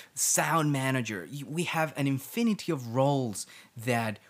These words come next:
we need to fulfill in order to have a very successful play, a play that is not just comprehensive, but that is beautiful. And it's beautiful because it's simple.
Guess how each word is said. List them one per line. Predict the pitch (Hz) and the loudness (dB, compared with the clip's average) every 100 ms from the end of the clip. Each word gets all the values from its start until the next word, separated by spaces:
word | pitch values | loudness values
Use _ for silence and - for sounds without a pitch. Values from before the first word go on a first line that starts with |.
| - | -2
we | 135 | 2
need | 143 160 | 2 0
to | - | -4
fulfill | 135 131 117 - 214 202 135 | -4 -4 -4 -2 0 2 2
in | 117 | 2
order | 123 117 117 117 | 0 0 0 -2
to | - 127 | -2 -4
have | 110 117 110 | -2 -2 -2
a | 113 | -2
very | 107 147 143 135 | 0 0 0 0
successful | - 135 - 123 117 127 117 | -2 -2 -2 -2 -2 -8 -10
play, | - 139 107 76 - - - - | -2 0 0 -6 -14 -20 -14 -8
a | |
play | 117 - 139 139 151 - - - | -8 -2 2 4 4 -2 -14 -4
that | 127 120 - - | 0 0 -2 -4
is | 135 120 | -4 -2
not | 143 131 | -4 -2
just | 127 117 | -4 -4
comprehensive, | - 196 190 175 151 208 190 - - - - - _ | -4 -2 -2 -2 2 2 2 -2 -8 -20 -20 -20 _
but | 135 127 123 | 2 2 0
that | 135 | 0
is | 131 | -2
beautiful. | 107 113 117 110 - - _ _ _ _ - - | -2 -2 -2 -4 -10 -20 _ _ _ _ -20 -6
And | 127 127 | -2 0
it's | 113 | 0
beautiful | 110 139 185 185 - 90 87 - - | -4 0 2 2 -2 -8 -10 -16 -8
because | 123 117 110 | -8 -4 -4
it's | 123 - | 0 2
simple. | - 156 139 - | 4 4 2 -4